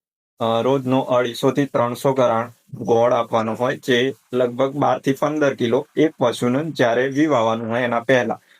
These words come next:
પછી ઘણા પશુપાલકો શું કરતા હોય કે વિવાયા પછી, અ, ગોળ ખવડાવતા હોય, એ કોઈ મતલબ વગરનું છે. અ, જો તમે પહેલાથી ખવડાયેલું હોય તો તેની અંદર શરીરની અંદર જે,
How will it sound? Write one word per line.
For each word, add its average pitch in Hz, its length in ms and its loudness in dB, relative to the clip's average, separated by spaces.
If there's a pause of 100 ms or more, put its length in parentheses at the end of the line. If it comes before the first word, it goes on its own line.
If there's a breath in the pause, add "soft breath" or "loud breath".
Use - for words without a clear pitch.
(120 soft breath)
પછી 147 180 0
ઘણા 156 400 0
પશુપાલકો 156 640 0
શું 165 200 0
કરતા 127 240 2
હોય 127 100 2
કે 143 160 -6
વિવાયા 143 460 2
પછી, 135 340 2 (140)
અ, 123 100 4
ગોળ 127 300 2
ખવડાવતા 127 520 2
હોય, 131 140 2
એ 165 80 2
કોઈ 180 220 0
મતલબ 160 380 0
વગરનું 131 460 0
છે. - 440 -4 (140)
અ, 120 240 0
જો 123 180 0
તમે 139 260 -2
પહેલાથી 135 600 2
ખવડાયેલું 139 580 0
હોય 151 180 2
તો 143 220 0
તેની 135 320 0
અંદર 135 240 0
શરીરની 135 500 0
અંદર 135 300 -2
જે, 135 320 0